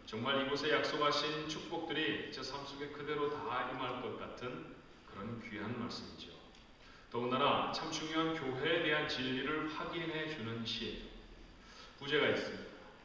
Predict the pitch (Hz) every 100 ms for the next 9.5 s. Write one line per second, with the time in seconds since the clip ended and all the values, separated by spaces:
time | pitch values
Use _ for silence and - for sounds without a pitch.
0 | 113 104 110 110 107 104 107 104 107 -
1 | - - 98 95 107 110 107 107 104 107
2 | 110 110 113 - - - - - 92 92
3 | 92 101 95 107 101 101 120 - 107 98
4 | 107 98 98 98 95 95 98 - 143 123
5 | 107 107 104 98 104 - - - 92 -
6 | 104 104 107 107 98 98 107 104 95 107
7 | 120 135 127 131 143 139 131 135 135 117
8 | 104 - - - - - - - 92 98
9 | 95 120 117 110 -